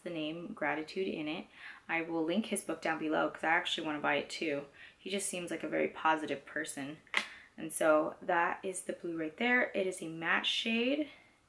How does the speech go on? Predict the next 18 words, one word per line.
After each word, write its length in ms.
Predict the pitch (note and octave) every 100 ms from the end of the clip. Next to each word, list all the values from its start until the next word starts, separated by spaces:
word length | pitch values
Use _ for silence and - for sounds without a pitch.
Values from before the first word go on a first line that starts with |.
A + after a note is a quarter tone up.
| _ _ _ _ _ -
very 420 | D#3+ F3 B3 A3
creamy, 680 | - F3 E3 D#3+ F3 A3 A3+ - - _ _ _
very 340 | E3 E3 G3 A#3+
pigmented. 840 | - E3 D#3+ D#3+ - D#3+ G3 G#3+ - - _ _ _ -
When 220 | F#3 F#3
you 140 | F#3
blend 340 | F3 F3 F3 G3+
it 120 | G3
out, 400 | D#3 E3+ A3 -
it 160 | - F3
is 240 | F3 - -
just 400 | F3 F3 F3 E3+
the 160 | F#3+
most 520 | G#3 G3 F#3 - G#3
beautiful 420 | F3+ F3+ F3 - F3+
haze 540 | F3+ E3 D#3+ E3 -
of 260 | - D#3 D3
blue. 380 | D#3 - -